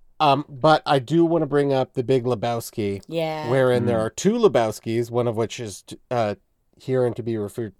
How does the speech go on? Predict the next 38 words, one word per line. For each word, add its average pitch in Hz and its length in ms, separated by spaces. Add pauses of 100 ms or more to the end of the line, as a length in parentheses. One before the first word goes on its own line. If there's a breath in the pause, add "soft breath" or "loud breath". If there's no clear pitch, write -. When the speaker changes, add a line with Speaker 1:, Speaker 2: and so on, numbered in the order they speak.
Speaker 1:
referred 117 400
to 117 120
as 104 140
the 117 100
Dude, 160 460
and 123 100
the 123 80
other 120 140
one, 113 160
Mister 107 240
Lebowski. 104 640 (420 soft breath)
Um, 120 500
and 135 160
it 139 120
is 151 260
this 147 180
kind 131 260
of 110 180 (380)
comedy 139 420
of 127 140
errors 123 600
where 123 160
you 117 160
just 120 220
have 120 320
all 139 320
of 151 100
these 135 160
people 131 560 (540 soft breath)
vying 135 500
for 123 460
toes 127 400
and 120 140
whatnot 120 480 (160)
and 113 220
briefcases 113 520
of 101 80
money. 104 260